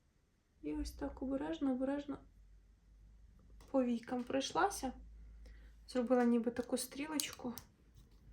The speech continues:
І ось тут я це все відразу стараюся підтушувати. Так, я вже тушую попереднім коричневим ще раз цей чорний.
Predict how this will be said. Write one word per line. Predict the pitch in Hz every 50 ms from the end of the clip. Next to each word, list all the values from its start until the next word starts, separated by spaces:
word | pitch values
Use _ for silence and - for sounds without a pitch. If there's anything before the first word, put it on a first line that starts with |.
| - - - - - - - - - - - - _ - -
І | - 285 277
ось | 269 262 - -
тут | - - 208 196 - - - - _ - - - - - _ _ _ _ - - - - _ _ - - - - - - - - -
я | - 262 269 262
це | 262 - 277 277
все | - - - - 294 277 -
відразу | 269 262 277 277 285 277 277 269
стараюся | 269 - - - 285 277 277 269 277 - 294
підтушувати. | 277 - - 277 - - - - 277 - - - 285 277 269 269 277 285 285 - - 277 262 - - - _ _ _ _ _ _ _ _ _ _ _ _ _ _ - - _ _ _ _ _ - - _ _ _ _ -
Так, | - 277 269 277 - -
я | 277 285 277
вже | 277 254 240 269 262
тушую | 262 - 277 254 - - 269 269 262 247
попереднім | 262 - 262 254 - 269 262 262 247 226 240 247 247 240
коричневим | 233 - 269 254 262 247 254 - - 262 262 254 240 220
ще | - - - 277 269
раз | 262 247 - -
цей | - - 262 240
чорний. | - - - - 240 240 247 247 240 240 285 339 370 - -